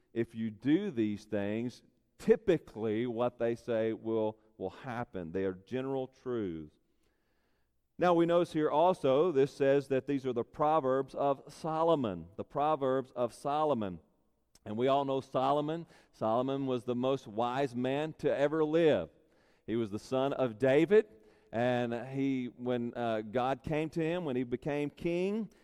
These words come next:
God came to him in a vision and said, "All right, Solomon,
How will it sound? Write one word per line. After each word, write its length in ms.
God 240
came 280
to 60
him 200
in 80
a 60
vision 500
and 120
said, 240
"All 220
right, 260
Solomon, 600